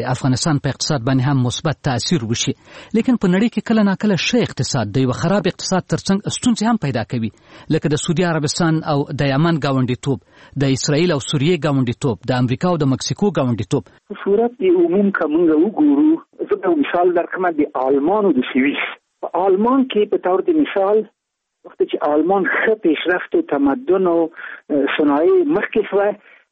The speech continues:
Speaker 2: هغه ښارونه د سویس چې نږدې آلمان ته وو، په طور د مثال بازل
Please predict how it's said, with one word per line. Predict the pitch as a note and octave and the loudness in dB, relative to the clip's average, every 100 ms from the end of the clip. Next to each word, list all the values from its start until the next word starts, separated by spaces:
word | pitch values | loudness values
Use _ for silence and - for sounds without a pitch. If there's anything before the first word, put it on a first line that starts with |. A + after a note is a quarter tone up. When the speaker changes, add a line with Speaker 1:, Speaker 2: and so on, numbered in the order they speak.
| _ _ _ - - | _ _ _ -14 -6
Speaker 2:
هغه | - C#4 B3+ | -2 0 0
ښارونه | G#3 - F3 E3 F3+ G#3 E3 | -2 0 2 2 2 2 2
د | C#3+ - | 0 2
سویس | - F#3 - - | 0 0 -2 -4
چې | - D3+ C#3 - _ C#3 | 0 2 0 -6 _ -2
نږدې | D#3+ C#3 C3 G3+ A3 E3 | 0 0 0 0 2 2
آلمان | C#3+ C3+ C#3 C3 | 2 2 2 0
ته | B2+ | 2
وو، | A#2+ A2 | 2 0
په | - _ - - | -4 _ -14 -4
طور | F3+ | -2
د | E3+ | 0
مثال | F3 D#3 F3 | 0 2 0
بازل | B2+ D#3 E3 D3+ B2+ G#2 | 2 2 2 2 2 0